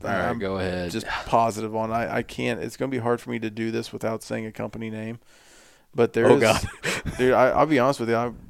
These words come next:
Speaker 2: this is before the podcast. I wanna be in the hunting world so bad. I was filling out every field staff application there was just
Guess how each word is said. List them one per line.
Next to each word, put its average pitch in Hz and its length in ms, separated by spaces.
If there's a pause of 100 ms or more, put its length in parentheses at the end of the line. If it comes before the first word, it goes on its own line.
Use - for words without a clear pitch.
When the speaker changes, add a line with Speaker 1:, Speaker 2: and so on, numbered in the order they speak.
(240)
Speaker 2:
this 120 180
is 139 80
before 123 300
the 117 80
podcast. 110 600
I 131 40
wanna 127 180
be 113 140
in 107 60
the 107 80
hunting 110 360
world 110 320
so 113 240
bad. 110 220
I 110 60
was 113 140
filling 110 260
out 107 180
every 110 280
field 107 300
staff 110 320
application 107 580
there 110 120
was 107 400
just 110 260